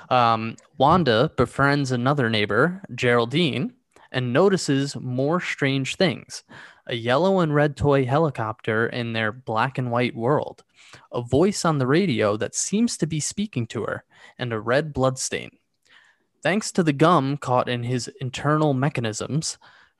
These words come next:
Vision appears to be intoxicated at the talent show and publicly reveals his abilities. Wanda uses her own abilities to make this look like simple magic tricks and fixes Vision by removing the gum from his gears.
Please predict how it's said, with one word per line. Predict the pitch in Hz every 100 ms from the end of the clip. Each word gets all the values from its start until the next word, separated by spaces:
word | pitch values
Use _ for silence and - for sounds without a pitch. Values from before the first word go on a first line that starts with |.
| 123
Vision | 143 180 156 151
appears | 123 120 131 123
to | -
be | 120 117
intoxicated | 113 - 196 214 139 - 117 - 107
at | - 143
the | -
talent | 143 147 151 139
show | - 76 - - - -
and | 131
publicly | 131 151 190 190 208 202
reveals | 190 165 120 117 113 120 - _ _
his | 131 123
abilities. | 113 107 101 85 - - _ _ _ _ _
Wanda | 127 151 220 120 107 147 _
uses | 135 127 120 -
her | 117 -
own | 139 226
abilities | 247 117 107 104 107 107 -
to | 120
make | 120 120
this | 113 -
look | 123 -
like | 107 -
simple | - 202 226
magic | 160 113 117 -
tricks | - 113 - - - -
and | 117
fixes | - 175 175 185 160
Vision | 127 131 117 120 117 - -
by | 117
removing | 107 104 113 135 151 147
the | 139
gum | 117 104 107
from | 110 107 113
his | 110
gears. | - 117 101 - -